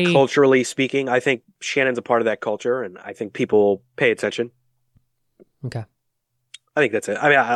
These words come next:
Speaker 1: honestly, yeah. I mean, I think, I think Shannon Sharpe has enough of a crossover appeal because of his presence on, like, Fox when he was on that show with Skip Bayless and, like, uh, anything like that, but also in the culture of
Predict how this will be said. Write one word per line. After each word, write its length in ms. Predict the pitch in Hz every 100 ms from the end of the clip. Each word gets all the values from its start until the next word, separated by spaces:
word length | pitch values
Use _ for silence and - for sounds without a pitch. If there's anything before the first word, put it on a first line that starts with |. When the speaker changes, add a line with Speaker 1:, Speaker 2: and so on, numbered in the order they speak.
| 131
Speaker 1:
honestly, 320 | 143 - 107
yeah. 140 | 110 110
I 40 |
mean, 100 | 98
I 100 | 104
think, 240 | 98 110 - _ _ _ - _ _ - _
I 100 | 131
think 180 | 143 131
Shannon 320 | - 160 143
Sharpe 380 | - 139 131 -
has 200 | 135 120
enough 220 | 120 120
of 140 | 123 110
a 80 |
crossover 640 | - - 107 110 120 110 110
appeal 340 | - 120 113
because 300 | 113 - 107
of 280 | 107 95 _ _ _ _ _ _ _ _ _ _ _
his 220 | - 131 -
presence 440 | - 113 113 104
on, 200 | 117 107
like, 160 | 101 95
Fox 480 | - 110 107 - -
when 100 | 107
he 60 |
was 140 | 104 104
on 160 | 104
that 140 | 101 101
show 240 | - 107
with 120 | 104 -
Skip 200 | 113 -
Bayless 460 | 110 113 110 -
and, 140 | 117 101
like, 320 | 98 95 - _ _ _ _ _ _ _ _ _ -
uh, 240 | 101 98 -
anything 280 | 127 127 117
like 200 | 110 -
that, 360 | 107 107 101 _ _ _ _ _
but 120 | 127
also 460 | 117 113 - 113 110
in 160 | 117 117
the 80 |
culture 600 | 117 123 110 120 113 113 _ _ _ _ _ -
of 560 | 110 104 104 104 -